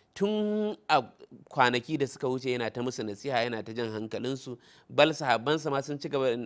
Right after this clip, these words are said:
sahabban Abi Abdullahi sun ci gaba da yi musu, amma wannan abin har yanzu bai shiga kunnensu ba. Aka ce Abi Abdullahi Al-Husaini alaihi salatu wassalam ya ci gaba da kallon waɗannan mutanen,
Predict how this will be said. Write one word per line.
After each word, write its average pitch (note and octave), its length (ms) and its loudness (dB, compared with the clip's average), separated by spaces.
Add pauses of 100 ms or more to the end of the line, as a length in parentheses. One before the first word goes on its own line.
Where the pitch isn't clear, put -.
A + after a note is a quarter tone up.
(120)
sahabban B2+ 400 0
Abi D3 160 2
Abdullahi C#3 380 4
sun C3 140 -8
ci D3+ 120 -6
gaba B2+ 200 4
da B2 80 4
yi A#2+ 60 2
musu, C3+ 340 -4 (280)
amma C3 520 4 (760)
wannan C#3 400 4
abin D3 260 2
har C#3 240 4
yanzu E3 420 4
bai C3+ 140 0
shiga A#2 240 -6
kunnensu A2 480 -4
ba. C#3 180 0 (300)
Aka D3 160 0
ce D3+ 120 -2
Abi D3+ 220 4
Abdullahi E3+ 400 4
Al-Husaini D3+ 300 -2
alaihi C#3 240 0
salatu C3+ 340 -2
wassalam B2+ 400 -4
ya B2+ 100 0
ci E3+ 120 -10
gaba C#3 180 -2
da A#2 80 -4
kallon C3 340 -4
waɗannan A#2 380 -4
mutanen, A#2 500 -4